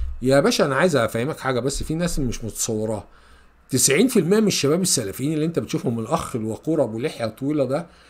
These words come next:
الجميل ده، اللي هو بيلبس طاقية ده، وبيسمع الشيخ، آه، محمد حسين تعلوب و-، آه،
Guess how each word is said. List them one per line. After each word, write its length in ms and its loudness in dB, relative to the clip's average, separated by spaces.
الجميل 600 -4
ده، 240 2
اللي 100 -4
هو 60 0
بيلبس 320 0
طاقية 360 2
ده، 180 2
وبيسمع 440 -2
الشيخ، 380 -6
آه، 600 -6
محمد 340 -6
حسين 300 -4
تعلوب 460 -2
و-، 300 0
آه، 880 -8